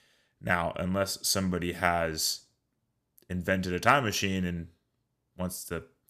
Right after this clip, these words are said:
help some people out, that'd be wonderful. But you can't get more time. And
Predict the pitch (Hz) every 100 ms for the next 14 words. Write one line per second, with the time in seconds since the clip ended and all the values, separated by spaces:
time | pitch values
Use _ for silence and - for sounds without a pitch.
0 | _ _ - 104 - 90 104 87 110 107
1 | - 90 80 95 151 113 - - - -
2 | _ _ - 107 - - - _ _ _
3 | _ _ _ - 104 - 139 113 90 85
4 | 85 - - _ _ _ _ _ _ _
5 | _ _ _ - - 113 113 110 104 95